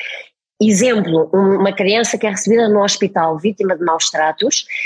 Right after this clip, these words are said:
os médicos têm que denunciar. Hoje em dia, em muitos países, é obrigatório já os médicos veterinários também denunciarem.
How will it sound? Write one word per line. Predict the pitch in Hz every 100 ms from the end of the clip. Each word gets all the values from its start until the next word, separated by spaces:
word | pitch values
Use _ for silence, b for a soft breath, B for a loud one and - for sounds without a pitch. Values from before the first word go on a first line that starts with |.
| B B
os | 196 190
médicos | 220 330 240 190 - -
têm | 302 294
que | 214
denunciar. | 185 185 170 - 180 156 156 156 B B B B _ 220
Hoje | 254 311 254
em | 262 202
dia, | 208
em |
muitos | 196 190 -
países, | 175 151 170 220 247 - 214
é | 208
obrigatório | 202 190 180 185 202 214 208
já | 185 170 190
os | 190
médicos | 214 233 233 -
veterinários | 196 220 202 202 208 208 -
também | 196 190
denunciarem. | 170 175 165 - 156 151